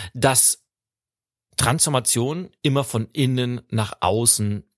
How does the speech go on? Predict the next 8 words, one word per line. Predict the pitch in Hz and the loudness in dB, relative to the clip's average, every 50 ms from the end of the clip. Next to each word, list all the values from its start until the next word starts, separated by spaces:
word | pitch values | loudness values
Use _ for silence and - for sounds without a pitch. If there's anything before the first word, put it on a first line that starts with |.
| _ - | _ -4
passiert | - 107 - - 123 117 | -2 0 0 0 0 0
und | 90 107 - | -2 -2 -2
stützt | - - 160 156 - - - | 0 0 0 2 2 2 2
dann | 127 120 120 - - | 0 -2 -2 -2 0
damit | 120 110 120 113 | 0 0 0 0
natürlich | 117 113 - - 120 120 110 | -2 -2 -2 -2 -2 -2 -2
diese | - 123 107 110 | 0 0 0 0
These, | - - 123 127 123 113 120 117 | 2 2 2 2 2 2 2 0